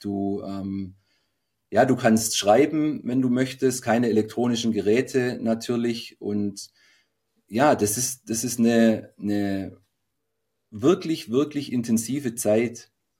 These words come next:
ja, und in dem Center, wo ich's war, war's so, dass man, äh, optional, äh, wenn man wollte, konnte man auch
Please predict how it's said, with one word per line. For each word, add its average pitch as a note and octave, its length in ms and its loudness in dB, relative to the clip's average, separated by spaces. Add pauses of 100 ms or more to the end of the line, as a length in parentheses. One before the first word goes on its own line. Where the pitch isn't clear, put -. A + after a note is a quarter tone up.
(260)
ja, A2 240 -2
und G#2+ 460 -4 (1160)
in G2+ 180 -4
dem C3 160 4
Center, C#3+ 340 2
wo G2+ 120 2
ich's D3 240 -4
war, E3 280 2
war's A#2 200 2
so, C#3 160 2
dass A#2+ 280 0
man, A2+ 380 4
äh, - 20 -6
optional, G#2+ 1200 -2 (520)
äh, G2+ 220 -6
wenn A2+ 120 6
man G#2 220 4
wollte, C#3+ 400 4
konnte B2+ 320 0
man A#2 160 2
auch A#2 420 2